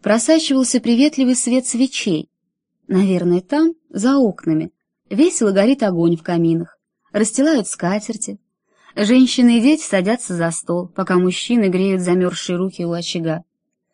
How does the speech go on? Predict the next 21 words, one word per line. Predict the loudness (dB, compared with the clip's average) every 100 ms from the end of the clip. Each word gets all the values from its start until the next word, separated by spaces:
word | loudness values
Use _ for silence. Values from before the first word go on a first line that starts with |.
| _ _ _ _ _ 0
Мэри | 2 2
вспомнила | -2 -4 2 4 4 2
улыбчивую | 0 0 -2 -2 -2
крестьянку, | 0 -4 0 0 2 0 -4 -8
которая | -4 0 -2
тоже | 0 0 0
ехала | -2 -2 -2 -2
в |
дилижансе. | -2 -2 0 0 -2 -4 -14 -20 _ _ _ _ _ _ _ _
Интересно, | -2 0 0 -2 -6 -12 _ _ _
она | 0 2
уже | 2 2
дома? | 4 2 0 _ _ _ _ _ _ _ _ _ _ -12
Сидит | -4 -2 0
за | -2
столом, | -4 -4 -2 -4 -6 -10 _ _ _ _
а | 2
рядом | 4 4 2
теснятся | 0 0 0 0 0
её | 0 0
дети. | -2 -4 -12